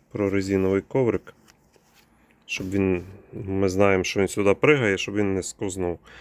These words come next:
На коврику йдуть махрові рушнички, щоб влітку не парило його, але він влітку сюди не вилазив. Це буквально неділі дві, як почав сюди до себе опять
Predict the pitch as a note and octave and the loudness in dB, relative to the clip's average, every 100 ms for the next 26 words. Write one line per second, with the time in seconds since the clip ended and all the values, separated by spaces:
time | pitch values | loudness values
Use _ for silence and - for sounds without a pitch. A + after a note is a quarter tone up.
0 | - - - - - _ _ _ - A2 | -20 -20 -20 -20 -20 _ _ _ -2 0
1 | G#2+ - A2+ G#2+ - - G#2 G#2 - G#2+ | 2 4 4 4 -2 -4 -2 -2 0 0
2 | G2+ A2+ G2+ G2+ G2+ - G#2 F#2 - C#3 | 2 2 4 4 2 0 -2 -2 0 0
3 | E3 - - - - - - A2 G#2+ B2 | 0 -6 -16 -18 -20 -12 -4 -2 2 2
4 | A#2+ - A2 G#2+ D#2 A2 G#2+ A#2 B2 B2 | 2 0 2 2 2 2 4 4 2 0
5 | B2 B2 B2+ A2 A2 A2+ G#2 G#2 E3+ A#2+ | 0 -2 0 4 4 4 2 -2 -2 -2
6 | A2+ - - A2 G2+ G2 G#2 G#2+ G2+ G2 | -2 -6 -6 -2 2 2 4 4 4 4
7 | G2 F#2+ B2+ B2+ _ - - - - _ | 4 2 0 -2 _ -20 -20 -20 -20 _
8 | _ - F#2+ F#2 - - - - - G#2 | _ -10 -10 -12 -20 -20 -20 -20 -14 -12
9 | - A2 G#2+ G2+ G2 F#2 F#2 - _ F#2+ | 4 6 6 4 4 4 0 -4 _ -6
10 | F#2+ F#2 F#2+ F#2 F2+ F#2 E2+ E2 - - | -4 -4 -4 -6 -6 -4 -4 -6 -10 -12
11 | - - F2+ F2+ F2 - _ _ _ - | -12 -12 -6 -6 -6 -10 _ _ _ -6
12 | - F#2 F#2+ - G#2+ - | -4 -2 -2 -4 -12 -16